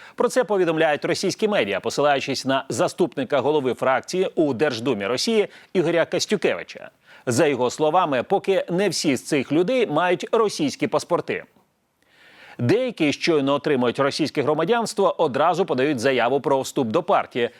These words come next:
запевнив Костюкевич. Він додав, що на захопленій частині Херсонщини «Єдина Росія» формує команду, цитую,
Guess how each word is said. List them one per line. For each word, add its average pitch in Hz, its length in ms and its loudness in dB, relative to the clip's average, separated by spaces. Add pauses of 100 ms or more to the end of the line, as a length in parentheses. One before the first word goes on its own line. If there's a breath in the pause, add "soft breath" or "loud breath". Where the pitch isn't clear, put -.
запевнив 135 640 0
Костюкевич. 120 680 -2 (360 loud breath)
Він 220 280 2
додав, 196 340 2
що 135 280 0
на 143 140 0
захопленій 127 580 0
частині 127 460 -2
Херсонщини 143 760 0 (240 loud breath)
«Єдина 143 500 2
Росія» 156 380 0
формує 151 400 0
команду, 208 500 -2
цитую, 180 460 0